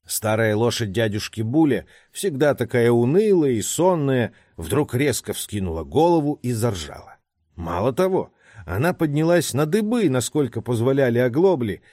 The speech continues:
и принялась быстро и радостно кивать головой, как будто с кем-то здоровалась. Но и этого мало. Она в изумлении таращила глаза,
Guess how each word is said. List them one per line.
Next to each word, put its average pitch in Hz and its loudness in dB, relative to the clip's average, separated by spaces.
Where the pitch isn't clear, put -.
и 78 -10
принялась 131 2
быстро 180 0
и 170 6
радостно 175 0
кивать 143 -2
головой, 180 2
как 90 -8
будто 117 -2
с - -8
кем-то 117 -2
здоровалась. 95 -6
Но 82 -8
и 80 -4
этого 107 -2
мало. 170 -4
Она 87 -8
в 95 -4
изумлении 120 0
таращила 110 -4
глаза, 98 -6